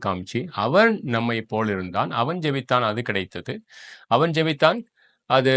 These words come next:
அ, நடந்தது." So, ஆகையால் நாமும் ஜெபிப்போமாக என்கிறது தான், அ, தேவனுடைய, அ, போதனையா இருக்கு.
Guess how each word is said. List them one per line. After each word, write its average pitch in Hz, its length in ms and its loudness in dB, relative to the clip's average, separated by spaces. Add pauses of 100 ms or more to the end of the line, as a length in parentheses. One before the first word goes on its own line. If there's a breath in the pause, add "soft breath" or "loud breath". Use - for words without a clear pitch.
(420)
அ, 110 300 2
நடந்தது." 107 680 -2 (140)
So, 131 200 -2
ஆகையால் 147 640 4
நாமும் 127 500 0
ஜெபிப்போமாக 104 920 -6 (100)
என்கிறது 101 540 -6
தான், 180 300 -4 (140)
அ, 110 40 -8
தேவனுடைய, 104 920 -2
அ, 98 160 -4
போதனையா 101 440 -4
இருக்கு. 90 340 -10